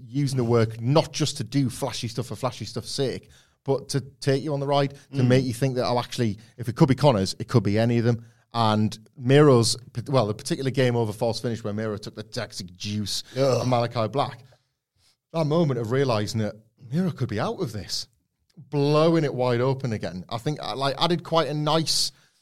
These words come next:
Speaker 1: um, a nice sense of uncertainty to the, the closing couple of minutes.
Speaker 2: And Miro tortured Pac before, before that with the game over.
Speaker 1: Yeah, wanting him to suffer from, you know, the, the perceived crimes that he committed against him.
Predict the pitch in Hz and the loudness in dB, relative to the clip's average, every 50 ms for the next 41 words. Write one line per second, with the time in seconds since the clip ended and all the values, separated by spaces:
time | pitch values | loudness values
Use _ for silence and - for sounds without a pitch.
0 | _ _ _ 135 139 147 147 147 147 147 143 143 139 143 - 156 175 180 196 208 | _ _ _ 0 4 4 4 4 4 4 2 0 -2 -2 2 4 6 6 6 6
1 | 220 208 - - 214 196 185 - 165 175 175 165 - 180 180 175 135 165 - 170 | 4 2 0 -2 -2 -2 -2 -2 -2 0 0 0 2 2 0 0 0 -4 -6 -8
2 | 156 - 147 143 139 135 131 123 - 127 - - 139 135 127 131 127 - - 127 | -8 -6 -4 0 0 0 0 0 -2 -4 -2 -2 -2 0 -2 -2 -6 -6 -6 -6
3 | 123 131 147 - - - - - 110 113 123 127 120 110 101 98 101 - - - | -6 -6 -6 -8 -12 -16 -12 -8 -4 -2 0 2 2 2 0 -2 -4 -10 -8 -6
4 | 120 127 - - - - 101 - - - - 76 - - - - - - 87 87 | -4 -4 -4 -6 -10 -12 -14 -14 -12 -12 -12 -12 -12 -14 -18 -18 -12 -8 -8 -8
5 | 82 71 67 - 80 - _ 92 82 82 82 80 - 80 82 85 82 - 85 82 | -8 -10 -14 -20 -20 -20 _ -10 -8 -8 -8 -8 -8 -10 -12 -10 -8 -8 -8 -8
6 | 82 82 82 82 80 80 - - - - - _ _ - 117 117 107 107 107 117 | -8 -8 -8 -10 -10 -12 -14 -16 -20 -20 -20 _ _ -2 0 0 0 0 0 -2
7 | 131 139 139 143 131 123 127 - 107 - - - 131 - - 107 - - - 107 | -2 -2 -2 -2 -2 -2 -2 -4 -6 -6 -4 -4 -4 -6 -8 -14 -16 -12 -12 -10
8 | 98 92 95 - _ - 113 107 104 101 92 98 90 - - - 107 - - - | -10 -10 -12 -18 _ -12 -10 -8 -6 -6 -6 -8 -10 -10 -12 -14 -10 -6 -4 0
9 | - 143 131 123 - - 123 117 120 117 110 110 101 107 - - 113 107 - 92 | 4 4 4 4 4 4 4 4 6 4 2 2 0 -2 -2 0 0 0 0 -2
10 | 98 92 101 98 92 - - 92 90 | -4 -2 -2 -4 -4 -4 -8 -10 -10